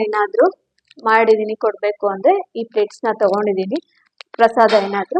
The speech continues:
ಮಾಡಿದ್ರೆ ಅದನ್ನ ಇದ್ರಲ್ಲಿ ಸರ್ವ್ ಮಾಡೋಣ ಅಂತ. ಆಮೇಲೆ ಬಾಳೆಕಂದ್ ಇಡಕ್ಕೆ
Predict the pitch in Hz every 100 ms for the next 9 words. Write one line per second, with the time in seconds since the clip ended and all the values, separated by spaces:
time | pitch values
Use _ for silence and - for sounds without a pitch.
0 | - - 226 214 202 208 214 190 202 392
1 | - _ _ - 226 - - 233 214 214
2 | 202 190 185 185 - - 349 - _ _
3 | _ _ _ _ _ _ _ _ _ _
4 | _ _ _ _ _ _ _ _ _ _
5 | _ _ _ _ 240 226 220 220 370 -
6 | - 226 220 220 226 214 202 196 208 196
7 | 185 - 330